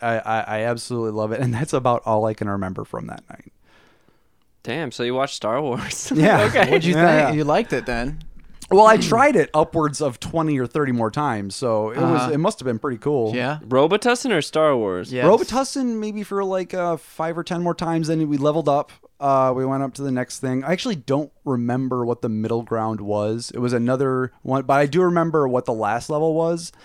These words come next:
Speaker 1: and that was, uh, Triple C's. The Corticid and Cough and Cold was, like, the skull and crossbones fucking cold medicine.
Speaker 2: I don't
Speaker 1: Like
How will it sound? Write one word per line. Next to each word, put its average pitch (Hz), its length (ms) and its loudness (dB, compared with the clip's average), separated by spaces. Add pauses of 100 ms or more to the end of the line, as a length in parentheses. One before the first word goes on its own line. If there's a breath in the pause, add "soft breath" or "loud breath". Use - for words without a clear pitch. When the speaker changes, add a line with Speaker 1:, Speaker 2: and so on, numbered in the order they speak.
(280 soft breath)
Speaker 1:
and 131 160 -2
that 135 120 0
was, 127 240 -4
uh, 117 200 0
Triple 160 240 -8
C's. 110 440 -8
The 120 80 -12
Corticid 147 500 -4
and 131 120 -4
Cough 127 260 -6
and 120 140 -8
Cold 107 560 -6
was, 113 340 -4
like, 110 320 -4
the 107 240 -2
skull 127 380 -2
and 120 120 -2
crossbones 107 1080 -4
fucking 104 960 -10
cold 110 260 -6
medicine. - 460 -12
Speaker 2:
I 277 140 0
don't 440 100 0
Speaker 1:
Like - 20 0